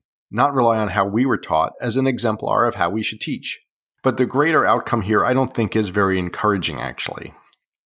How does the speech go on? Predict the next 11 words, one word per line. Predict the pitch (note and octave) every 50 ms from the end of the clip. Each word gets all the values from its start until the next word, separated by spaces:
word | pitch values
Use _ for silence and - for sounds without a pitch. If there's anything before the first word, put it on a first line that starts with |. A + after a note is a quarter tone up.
| _ -
With | C3+ B2+ A#2+ B2
millions | A#2+ A#2+ B2+ C3+ C#3+ C#3+ C#3 B2+ C3
of | A#2+ F#2
dollars | G2+ G#2+ G#2 G#2 G#2 G2+ F#2
invested, | F#2+ F#2+ F2 E2+ E2+ E2+ - - - F2 E2+ E2 D#2+ D#2+ D#2 - _ _ _
with | - E2+ D#2 D2 - -
science | - - - G#2+ A2 A2 A2 G2+ -
education | F#2+ F2+ F#2 E2+ - - F#2+ - - F#2
specialists | - - - - F2+ E2+ - - F#2+ F2+ F2 - - -
at | - -
hand, | - - - B2+ A#2+ A#2+ A#2 A2 G#2+ G#2 - -